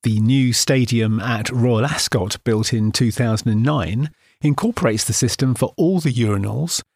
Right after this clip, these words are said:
and touch sense control for all the W Cs throughout the site. A further order was received for an additional toilet block at the racecourse in late two thousand and sixteen due to the high sustainability of the system and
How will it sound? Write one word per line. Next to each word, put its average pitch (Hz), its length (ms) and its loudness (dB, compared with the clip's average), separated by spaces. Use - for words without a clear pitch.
and 151 300 0
touch - 320 -4
sense 156 260 0
control 120 400 0
for - 280 -4
all 123 500 0
the 139 80 -2
W 156 320 0
Cs 139 380 -2
throughout 233 520 -2
the 107 60 -2
site. - 480 -4
A 135 80 2
further 170 440 0
order 113 500 0
was 135 180 0
received 123 440 0
for 160 200 0
an 170 60 2
additional 180 540 0
toilet 98 400 -2
block 101 280 -2
at 107 80 -6
the 110 100 -2
racecourse 101 600 -2
in 98 240 -2
late 98 460 -2
two 117 120 0
thousand 104 360 -2
and 98 100 -2
sixteen 113 640 -2
due 208 160 0
to - 120 -6
the 185 100 0
high 226 300 -2
sustainability 180 880 0
of 95 60 -4
the 104 60 -6
system 95 540 -4
and 147 400 -2